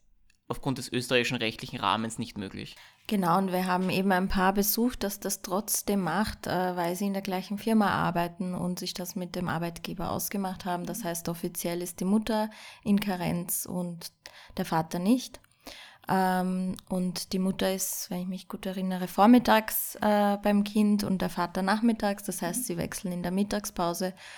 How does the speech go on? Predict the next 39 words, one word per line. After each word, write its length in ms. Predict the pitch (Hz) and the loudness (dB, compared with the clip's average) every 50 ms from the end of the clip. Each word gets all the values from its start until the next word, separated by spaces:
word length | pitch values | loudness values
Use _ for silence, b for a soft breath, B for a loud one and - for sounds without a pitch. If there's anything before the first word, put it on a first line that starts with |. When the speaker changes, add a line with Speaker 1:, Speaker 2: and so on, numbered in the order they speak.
| B B B B | B B B B
Speaker 2:
Und 220 | - 185 185 165 170 | 0 0 0 0 0
für 180 | - - 202 | -2 -2 -2
sie 180 | 190 - 196 202 | 0 0 0 0
funktioniert 600 | - 214 202 202 - - 196 180 185 185 180 - | 2 2 0 2 0 0 0 0 -2 -2 -4 -4
dieses 260 | - 196 185 180 - | -6 -6 -4 -4 -4
Modell 580 | - 180 180 160 156 156 170 175 180 180 190 202 - _ - | -2 -4 -2 -2 0 0 2 2 2 0 -2 -6 -10 _ -8
ganz 320 | - 170 170 180 190 - - | -6 -4 -2 -2 -2 -2 -4
super, 460 | - 208 - - 208 202 196 190 180 | -4 -6 -2 0 2 4 4 4 2
weil 360 | 180 170 170 175 175 175 175 | 2 2 2 2 0 0 -2
sie 140 | 185 180 180 | -2 -2 -2
sich 280 | 175 185 180 - - | -2 -2 -2 -2 -2
in 80 | 190 180 | -4 -4
der 100 | 175 175 | -4 -4
Mittagspause 640 | 180 180 - 185 180 - - - 175 170 170 175 - | -4 -4 -4 -4 -4 -4 -6 -6 -4 -4 -2 0 2
austauschen 560 | - 185 196 196 - 190 185 185 - 196 180 | 2 2 2 0 -2 -4 -4 -4 -4 -6 -6
können 380 | - - 185 175 175 175 175 175 | -6 -4 -4 -4 -4 -4 -6 -6
über 240 | 180 170 175 180 | -6 -4 -4 -4
das 240 | - 185 175 - - | -2 -4 -4 -6 -6
Kind 260 | - - 175 175 175 | -8 -6 -6 -6 -4
und 160 | 175 170 170 175 | -6 -6 -4 -4
weil 240 | 165 170 170 170 170 B B B B B B B B B | -2 -2 -2 -4 -6 B B B B B B B B B
jedes 340 | B 196 180 190 190 190 | B 2 4 4 2 2
Elternteil 680 | - - 170 175 175 - 180 180 180 170 170 165 170 170 | 4 4 4 4 4 2 0 0 0 0 0 0 0 0
quasi 320 | - - 165 170 175 175 | -2 -4 -4 -2 -2 -4
täglich 580 | 170 - - 196 180 190 185 185 180 180 180 - | -4 -2 2 4 4 4 2 0 -2 -4 -4 -4
Zeit 520 | - - - - - - - - - - - B B B B B | -6 -4 -4 -2 -2 -2 -2 -4 -6 -10 -16 B B B B B
mit 180 | B 202 170 - | B -4 -2 -2
dem 120 | 190 190 | -2 -2
Kind 240 | 185 - 202 185 180 | 0 0 -2 -2 -2
verbringt 640 | - - 185 180 - - 180 180 185 175 - - 175 | -2 -4 -4 -4 -4 -4 -2 -2 -2 -2 -4 -4 -6
und 340 | 180 175 175 170 170 - | -6 -6 -6 -8 -8 -4
auch 160 | - 165 165 - | -4 -4 -2 -2
sieht, 360 | - - - 180 180 175 - | -4 -4 -2 -4 -4 -4 -4
wie 80 | 175 | -6
es 140 | 175 170 170 | -4 -4 -2
aufwächst 640 | - 175 180 175 - - 185 180 - - - - - | -2 -2 -2 -2 -4 -6 -6 -6 -6 -8 -10 -8 -8
und, 280 | 175 170 170 170 170 | -6 -4 -4 -4 -6
und 380 | 170 175 170 170 170 165 165 - | -4 -4 -4 -4 -4 -6 -4 -4
einfach 340 | - 165 - 170 - - | -2 -2 -2 -4 -4 -6